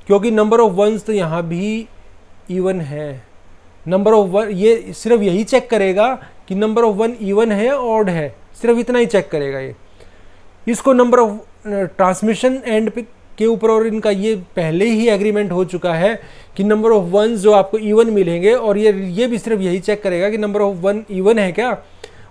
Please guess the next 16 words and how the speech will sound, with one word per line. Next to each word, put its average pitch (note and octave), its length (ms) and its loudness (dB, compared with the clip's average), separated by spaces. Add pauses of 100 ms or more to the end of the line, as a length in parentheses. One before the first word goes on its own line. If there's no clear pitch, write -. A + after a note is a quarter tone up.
और G3+ 100 4
इसको A#3+ 260 0
even G#3 340 0
मिल F3+ 240 -2
गए F#3 180 -2
तो - 340 -8
ये G3 100 2
कहेगा G3+ 240 2
error F#3 220 4
नहीं D3+ 240 -8
आई, C3 280 -8
लेकिन E3 260 -4
ये F#3 80 2
तो F3 100 0
गलत F3+ 280 -2
है, G3 220 -4